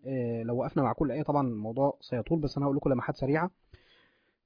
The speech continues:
الله سبحانه وتعالى يقول: "وَإِذْ غَدَوْتَ مِنْ أَهْلِكَ"، وديت فيها يعني معنى عظيم جدًا، وهو أن النبي صلى الله عليه وسلم، وهو النبي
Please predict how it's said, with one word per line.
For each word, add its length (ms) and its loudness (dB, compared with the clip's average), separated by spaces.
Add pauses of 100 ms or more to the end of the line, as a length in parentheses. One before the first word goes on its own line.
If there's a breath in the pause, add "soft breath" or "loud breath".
(100)
الله 120 8
سبحانه 240 2
وتعالى 120 6
يقول: 200 6
"وَإِذْ 320 4
غَدَوْتَ 640 8
مِنْ 200 4
أَهْلِكَ"، 440 -4
وديت 420 4
فيها 500 0
يعني 400 -6
معنى 300 0
عظيم 400 2
جدًا، 360 0
وهو 320 6
أن 280 0
النبي 340 2
صلى 220 0
الله 140 4
عليه 80 4
وسلم، 240 2
وهو 200 6
النبي 420 4